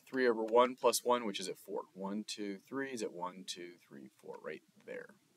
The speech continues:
Okay, so now we have, in order pair, in either sort of quadrant of our hyperbola. Now I just need to draw it, 'cause you're not gonna get past these asymptotes. They are telling you the end behavior.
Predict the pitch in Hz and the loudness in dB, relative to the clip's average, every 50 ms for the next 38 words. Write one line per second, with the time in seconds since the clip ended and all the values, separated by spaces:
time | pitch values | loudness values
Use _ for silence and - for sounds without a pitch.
0 | _ _ _ - - 104 - - 92 92 90 92 90 87 90 87 87 85 _ _ | _ _ _ -16 -8 -6 -6 -6 -6 -10 -12 -12 -12 -10 -8 -8 -10 -10 _ _
1 | _ _ _ - _ _ _ _ - 92 95 95 92 87 87 - 135 135 131 131 | _ _ _ -20 _ _ _ _ -10 -6 -2 -2 -2 -2 0 4 6 6 6 6
2 | 123 120 113 104 101 98 95 92 90 92 92 _ _ _ _ _ _ _ _ _ | 4 0 0 2 2 2 2 0 -2 -4 -10 _ _ _ _ _ _ _ _ _
3 | _ _ - - 98 85 82 _ _ - - - 110 117 127 135 143 151 165 165 | _ _ -8 -6 -6 -6 -6 _ _ -14 -4 2 6 8 8 8 6 4 0 0
4 | - - 156 147 156 151 147 147 - _ _ _ _ _ _ _ _ _ _ _ | 0 0 2 6 8 8 8 6 4 _ _ _ _ _ _ _ _ _ _ _
5 | _ _ _ _ _ _ - 160 156 - 175 165 165 170 180 185 185 - - - | _ _ _ _ _ _ -2 -2 2 4 2 4 4 4 4 2 2 -2 -20 -20
6 | _ _ _ _ _ _ _ _ - _ _ _ _ _ _ _ _ _ _ _ | _ _ _ _ _ _ _ _ -20 _ _ _ _ _ _ _ _ _ _ _
7 | _ - 110 104 104 101 - 117 101 98 92 92 87 80 - - _ _ _ _ | _ -4 0 0 2 2 0 0 -2 -4 -4 -2 -2 -2 -2 -4 _ _ _ _
8 | _ _ _ _ _ _ _ _ _ _ _ _ _ _ _ _ _ - 101 90 | _ _ _ _ _ _ _ _ _ _ _ _ _ _ _ _ _ -14 -12 -10
9 | 90 92 104 117 120 - 131 123 117 123 101 - 131 120 113 110 - 113 101 92 | -6 -2 0 0 0 0 -2 -2 -2 -4 -4 2 4 4 4 4 2 -2 -2 0
10 | 101 92 90 - - - 85 - - 67 - - - - - - _ _ _ _ | 2 2 2 2 -2 -4 -6 -16 -16 -16 -12 -8 -4 -4 -4 -4 _ _ _ _
11 | _ _ _ _ _ _ _ _ _ _ _ _ _ - _ - 92 92 87 - | _ _ _ _ _ _ _ _ _ _ _ _ _ -20 _ -8 -6 -6 -6 -4
12 | - 113 107 107 110 104 104 101 95 90 - 92 90 85 78 - - - - - | -2 -2 0 -2 -2 -8 -10 -12 -14 -14 -14 -14 -14 -14 -14 -14 -14 -18 -18 -20
13 | _ _ _ | _ _ _